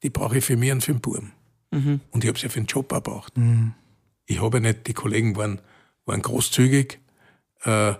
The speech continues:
Speaker 1: aber ich war trotzdem drinnen.
Speaker 2: Ja, klar.
Speaker 1: Das
Speaker 3: Wie
Speaker 1: bringt ja nichts. Ja, das musst du machen.
Speaker 3: Also du bist direkt relativ
Speaker 1: Ja.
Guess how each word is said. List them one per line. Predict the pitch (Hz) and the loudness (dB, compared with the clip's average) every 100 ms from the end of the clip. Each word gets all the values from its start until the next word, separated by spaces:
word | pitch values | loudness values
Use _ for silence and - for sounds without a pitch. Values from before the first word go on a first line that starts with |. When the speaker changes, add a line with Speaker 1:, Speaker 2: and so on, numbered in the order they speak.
| - - | -8 -10
Speaker 1:
aber | - | -6
ich | 117 113 | -4 -4
war | 98 | -4
trotzdem | - 117 - - 180 | -6 -4 -4 2 2
drinnen. | 131 107 101 95 _ | 2 -2 -6 -12 _
Speaker 2:
Ja, | 151 147 | -2 -2
klar. | - 151 | 2 2
Speaker 1:
Das | 139 147 | 6 6
Speaker 3:
Wie | |
Speaker 1:
bringt | 156 160 196 | 6 6 6
ja | |
nichts. | 185 123 - - - - - | 6 4 0 -8 -10 -20 -10
Ja, | 143 | -6
das | 135 131 | -4 -2
musst | 110 135 185 - | 2 4 2 2
du | |
machen. | - 190 | 2 6
Speaker 3:
Also | 170 147 | 6 6
du | 151 | 6
bist | 127 156 - | 4 4 6
direkt | 175 190 180 - - | 6 6 4 -2 -2
relativ | 127 156 151 | 4 4 4
Speaker 1:
Ja. | 139 | 2